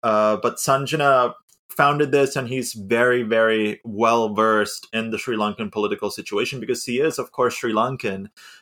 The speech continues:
Uh, and we frankly have a no bullshit conversation on what's going on in Sri Lanka right now, what sort of led up to this situation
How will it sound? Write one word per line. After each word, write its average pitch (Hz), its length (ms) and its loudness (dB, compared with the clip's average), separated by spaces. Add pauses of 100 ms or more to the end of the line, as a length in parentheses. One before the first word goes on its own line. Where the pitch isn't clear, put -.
(140)
Uh, 117 420 2
and 131 320 -2 (100)
we 143 360 -2
frankly 175 320 -2
have 135 200 2
a 131 40 -2
no 117 220 -2
bullshit 104 540 -2
conversation 95 1040 -4
on 107 340 -2
what's 104 220 -2
going 107 280 -2
on 101 120 -4
in 98 100 -8
Sri 107 160 -4
Lanka 98 340 -4
right 95 260 -2
now, 117 280 0
what 107 140 -2
sort 147 180 0
of 113 100 0
led 117 200 2
up 104 200 -2
to 110 100 -4
this 98 220 -2
situation 98 960 -4